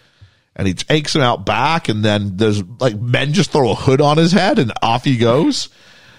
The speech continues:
And he goes, "He's cheating." They go, "How do you know he's cheating?" "'Cause I tried to feed him the answers, and he wouldn't do it."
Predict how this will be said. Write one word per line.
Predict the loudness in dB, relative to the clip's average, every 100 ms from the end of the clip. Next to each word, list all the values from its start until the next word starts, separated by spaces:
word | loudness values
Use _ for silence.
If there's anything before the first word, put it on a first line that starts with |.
| -20 _ -4
And | -2 0
he |
goes, | 0 0
"He's | -2 -2
cheating." | -2 0 2 2 0 -2
They | -4
go, | -2
"How | 0
do | 0
you |
know | 0
he's | 0 -2
cheating?" | -4 -4 -2 -4 -8
"'Cause | -6 -4
I | -4
tried | -4 -4 -2 -2 -4 -4
to | -6
feed | -6 -2 -2 0
him | -2
the | -4 -4 -4
answers, | -4 -6 -8 -8 -10
and | -10
he | -8
wouldn't | -6 -8 -12 _
do | -10 -8 -8
it." | -8 -8